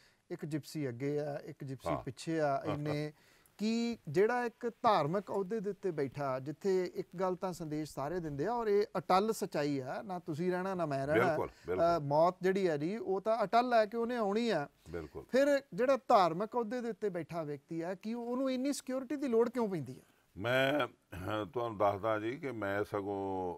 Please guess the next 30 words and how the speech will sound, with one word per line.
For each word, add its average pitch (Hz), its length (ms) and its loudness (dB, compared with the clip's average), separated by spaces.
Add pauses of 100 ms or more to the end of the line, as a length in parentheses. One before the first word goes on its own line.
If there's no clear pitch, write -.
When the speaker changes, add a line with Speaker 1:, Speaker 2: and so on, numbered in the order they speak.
(120)
Speaker 2:
ਅਹ, 78 920 -8
ਕਦੀ 92 280 -4
ਇਹ 90 280 -2
ਗੱਲ 87 280 -4
ਕਹੀ 104 280 -4
ਨਹੀਂ 120 160 -8
ਕਿਸੇ 87 240 -10
ਨੂੰ। 95 260 -14 (420)
ਜਿਸ 120 160 -6
ਤਰ੍ਹਾਂ 151 260 0
ਜ-, 101 320 -12
ਜਿਹੜੇ 117 220 -2
ਬਾਦਲ 98 460 2
ਨੇ 135 100 -2
ਬਣਾਏ 104 380 2
ਤੇ 139 140 -2
ਹਟਾਏ, 104 480 4 (320)
Speaker 1:
ਹੂੰ। 117 220 -14 (200)
Speaker 2:
ਜਿਹੜੇ 156 280 4
ਹਟਾਏ 131 400 6
ਪੂਰਨ 131 340 0
ਸਿੰਘ 127 280 -4
ਵਰਗੇ, 117 340 2
ਬਦੰਤੀ 113 420 -2
ਵਰਗੇ, 131 220 0
ਉਹਨਾਂ 170 260 0
ਨੇ 165 80 -2
ਮੇਰਾ 151 360 8
ਨਾਂ 175 160 4
ਲਿਖਾਇਆ 104 460 4